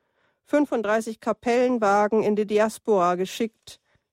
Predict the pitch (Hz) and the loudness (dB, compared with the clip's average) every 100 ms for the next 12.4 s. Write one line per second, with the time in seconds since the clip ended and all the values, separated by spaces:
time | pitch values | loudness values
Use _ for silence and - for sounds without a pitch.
0 | _ 220 214 185 220 233 196 214 220 220 | _ 0 2 2 2 2 2 0 0 -2
1 | 208 - 208 220 208 202 - 196 190 202 | -4 -2 0 2 0 -2 -4 -2 -2 -2
2 | - 208 - 208 214 208 196 208 196 190 | -6 -6 -2 0 0 -6 -6 0 2 0
3 | 185 170 202 196 190 175 185 185 160 175 | 0 2 2 0 -2 0 2 2 0 -2
4 | - 233 - - 196 185 - 202 220 196 | 0 -2 -2 -4 -2 -2 0 0 2 -2
5 | 196 202 190 _ _ _ _ _ - 208 | -2 -6 -6 _ _ _ _ _ -4 0
6 | 226 233 226 262 - 254 - 214 240 214 | 0 0 -2 -6 -4 -8 -4 -2 0 -2
7 | 180 - 156 156 - - - _ _ _ | -4 -4 -4 -4 -6 -16 -20 _ _ _
8 | _ _ - 208 220 202 214 226 247 240 | _ _ -6 -2 0 0 2 2 2 -2
9 | - 220 233 - 208 214 - 208 208 208 | -4 -4 -4 -2 -2 -2 -2 0 2 2
10 | 202 202 202 190 196 208 - 156 151 _ | 2 0 -2 0 0 0 -4 -4 -4 _
11 | _ _ _ _ _ - 208 220 214 220 | _ _ _ _ _ -2 0 2 0 0
12 | - 254 330 - | 0 -2 -2 -8